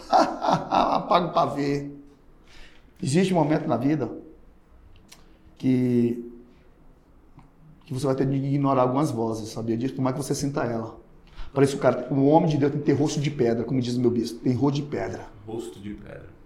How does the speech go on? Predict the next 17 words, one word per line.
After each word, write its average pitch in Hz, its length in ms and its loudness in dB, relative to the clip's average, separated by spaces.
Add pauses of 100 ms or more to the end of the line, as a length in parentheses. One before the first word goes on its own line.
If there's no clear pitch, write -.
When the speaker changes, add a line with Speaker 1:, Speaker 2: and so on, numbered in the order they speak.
Speaker 1:
Se - 100 -2
você 147 160 4
não 170 80 2
tiver 180 160 2
rosto 156 240 4
de 160 80 -6
pedra. 113 440 -4 (200)
Speaker 2:
Preparado 98 480 -8
pra 110 100 -14
ser 120 140 -10
esculpido. - 520 -12 (1500)
Speaker 1:
Não 160 120 2
é - 20 6
rosto 196 220 6
de - 80 4
pau, - 340 2
não. 135 440 2